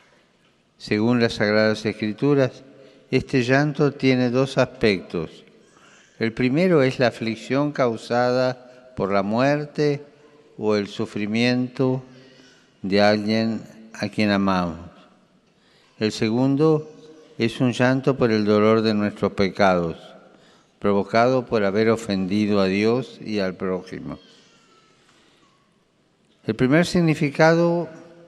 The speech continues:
se refiere al luto, que siempre es amargo, doloroso,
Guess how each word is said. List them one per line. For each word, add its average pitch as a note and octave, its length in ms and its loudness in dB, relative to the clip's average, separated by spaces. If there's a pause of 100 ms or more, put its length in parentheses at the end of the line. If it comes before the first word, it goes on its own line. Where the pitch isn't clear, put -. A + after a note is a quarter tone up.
(400)
se - 220 0
refiere D3 580 2
al C3+ 240 6
luto, C3+ 640 2 (1080)
que A#2 80 -2
siempre D3+ 520 2
es C#3 180 0
amargo, A#2+ 680 2
doloroso, G#2 960 2